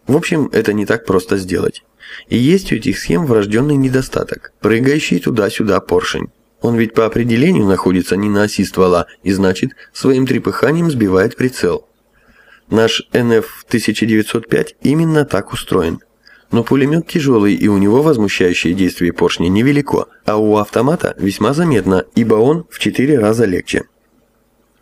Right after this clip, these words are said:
«Пока всё понятно», кивнул Гоша. «Давай дальше». А дальше у нас идут системы с использованием отдачи.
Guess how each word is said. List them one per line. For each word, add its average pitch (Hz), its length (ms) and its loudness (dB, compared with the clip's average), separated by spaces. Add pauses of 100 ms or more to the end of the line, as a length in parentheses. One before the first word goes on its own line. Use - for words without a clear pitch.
(140)
«Пока 127 280 -2
всё - 200 -4
понятно», 143 500 0 (160)
кивнул 104 320 0
Гоша. 92 280 0
«Давай 117 300 0
дальше». 101 420 -2 (560)
А 113 140 -2
дальше 160 380 -2
у 196 80 0
нас 131 240 0
идут 135 220 0
системы 156 420 -2
с - 120 -6
использованием 104 680 0
отдачи. - 500 -2